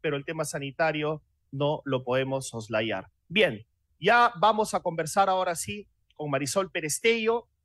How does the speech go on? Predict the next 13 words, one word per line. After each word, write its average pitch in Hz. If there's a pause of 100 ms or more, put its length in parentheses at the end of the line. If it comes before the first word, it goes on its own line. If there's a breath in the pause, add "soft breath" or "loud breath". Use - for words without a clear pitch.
(600)
la 131
ex 147
ministra 165
de 151
Justicia, 196 (560)
eh, 131
sobre 190
la 170
coyuntura, 180
sobre 175
esto 180
que 151
nos 147